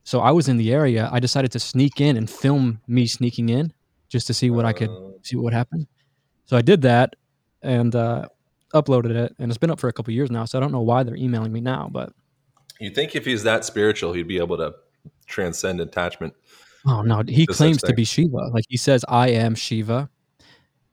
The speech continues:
Speaker 1: And, uh, he actually fled India. He's outside India right now because the courts are looking for him over some kind of,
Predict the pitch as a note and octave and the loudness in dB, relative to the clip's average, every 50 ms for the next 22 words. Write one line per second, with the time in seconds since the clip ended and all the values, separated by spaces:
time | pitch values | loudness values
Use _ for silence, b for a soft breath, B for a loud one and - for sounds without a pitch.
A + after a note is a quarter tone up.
0 | _ _ - - C3+ B2+ A#2+ A#2 A2+ G#2+ A2+ G#2+ A2 A2+ B2+ D3 D#3+ D#3 - C#3+ | _ _ -10 -4 -2 -2 0 0 -2 -2 -2 -2 0 2 2 2 2 2 2 0
1 | B2 - - C3 C3+ C3 B2 B2+ C3 C3 A#2+ A2+ A2 G#2+ A2+ A2 - B2+ B2 B2 | 0 0 2 2 2 4 4 2 2 2 0 -2 -2 -2 -4 -4 -2 -4 -4 -2
2 | - A#2+ A2 A2+ A#2 A#2 A2+ A2 G#2+ A2 - - A2+ A2 A2 A2+ - - A2 G#2 | -2 -2 -2 0 -2 0 0 -2 -2 -4 -4 -4 -4 -4 -4 -4 -4 -6 -6 -6
3 | A#2 A2+ G#2+ - - B2+ A#2+ - - B2 A#2+ A#2+ - C#3 C#3 - - C#3 C3+ C3+ | -6 -6 -6 -2 -2 -2 -2 -2 -6 -8 -8 -6 -8 -8 -10 -8 -8 -8 -8 -6
4 | C3+ D3 - B2 A#2 A2 A#2 A#2 - - - B2 - C#3+ C#3+ C#3 C#3+ - - - | -8 -8 -8 -10 -10 -10 -10 -10 -10 -10 -10 -8 -8 -8 -8 -8 -8 -10 -14 -18
5 | _ | _